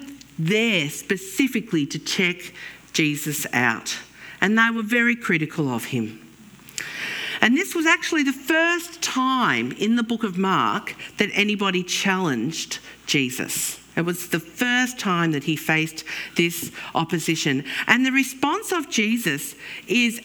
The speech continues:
absolutely profound. In verse nine,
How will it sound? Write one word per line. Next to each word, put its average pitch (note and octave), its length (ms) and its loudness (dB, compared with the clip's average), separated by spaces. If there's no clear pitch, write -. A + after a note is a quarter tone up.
absolutely A#3+ 880 2
profound. D3 800 0
In A#3+ 180 4
verse D#4+ 400 0
nine, G3 580 2